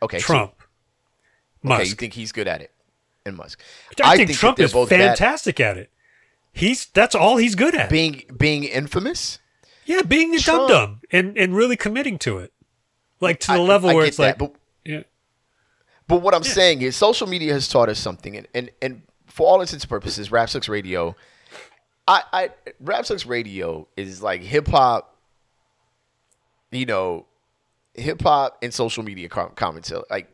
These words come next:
Speaker 2: Yeah.
Speaker 1: you know what I'm saying? What we like to say about, what I like to say about Rap Sucks Radio is it's like two people who grew up on hip hop and, and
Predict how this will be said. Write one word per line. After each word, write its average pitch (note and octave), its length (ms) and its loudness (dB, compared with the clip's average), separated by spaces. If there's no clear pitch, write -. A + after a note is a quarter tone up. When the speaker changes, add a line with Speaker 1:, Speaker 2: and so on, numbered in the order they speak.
Speaker 2:
Yeah. C#4+ 160 -4
Speaker 1:
you F3+ 80 -4
know F#3+ 80 0
what - 40 -2
I'm F3+ 40 -6
saying? E3 260 0
What F#3 200 -2
we G#3 120 -8
like E3+ 240 2
to D#3+ 100 -8
say B2 220 0
about, A2 380 -2
what B2+ 140 0
I C3+ 80 2
like A#2+ 200 0
to - 100 -18
say G#2+ 100 -8
about F#2+ 160 -4
Rap F#2 160 -6
Sucks - 160 -12
Radio G2 340 -6
is F#2+ 300 -8
it's - 160 -10
like F#2 320 -6
two C#3 220 -6
people A2+ 320 -6
who A#2 80 -6
grew G#2 240 -4
up G2+ 100 -6
on G2 100 -8
hip G2+ 140 -10
hop F#2 240 -6
and, E2+ 240 -18
and F#2+ 320 -12